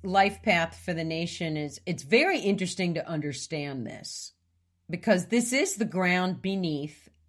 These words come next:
the country's feet. But there's something in here that makes a lot of sense, and especially what we're gonna be doing this year,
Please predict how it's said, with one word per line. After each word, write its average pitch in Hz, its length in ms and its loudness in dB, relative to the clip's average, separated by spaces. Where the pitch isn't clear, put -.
the 175 40 -8
country's 151 580 -8
feet. - 360 -6
But 180 180 -4
there's 190 240 -2
something 320 400 -6
in 214 220 -2
here 175 340 -2
that 151 220 -6
makes 160 300 -6
a 165 60 -4
lot 156 260 0
of 170 60 -6
sense, 165 460 -4
and 170 140 -4
especially 247 840 -4
what 185 420 -2
we're 170 140 -4
gonna 165 240 -4
be 151 140 -8
doing 170 460 -2
this 147 220 -8
year, 135 360 -8